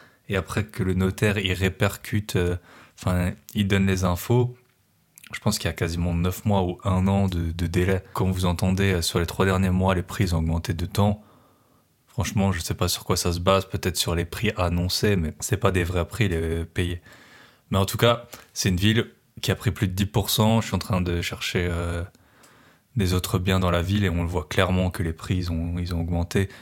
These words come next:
Faut pas oublier que tout cet argent qui est distribué par les États,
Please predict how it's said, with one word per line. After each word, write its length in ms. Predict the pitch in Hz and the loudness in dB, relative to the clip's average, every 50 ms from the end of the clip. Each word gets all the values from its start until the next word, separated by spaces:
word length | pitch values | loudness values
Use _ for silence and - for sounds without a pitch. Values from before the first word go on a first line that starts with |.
| - - _ - | -20 -20 _ -18
Faut 140 | - - | -18 -4
pas 120 | - - 98 | 2 4 4
oublier 320 | 92 90 98 98 104 107 | 4 4 2 2 2 0
que 120 | - - 92 | 0 -4 -8
tout 240 | - - - - | -8 -8 -8 -4
cet 240 | 107 - 98 95 - | -2 -2 -2 2 2
argent 300 | 98 95 95 98 101 98 | 2 2 2 2 0 0
qui 120 | - - 92 | -2 -2 -2
est 40 | |
distribué 500 | 87 87 - - - - 95 92 98 101 | -2 -2 -4 -4 -4 -4 -2 0 0 -2
par 240 | 95 - 92 85 82 | 0 0 0 0 2
les 200 | 85 82 82 85 | 0 0 -2 -2
États, 440 | 87 - - 110 107 107 107 107 | -2 0 2 2 2 2 2 -2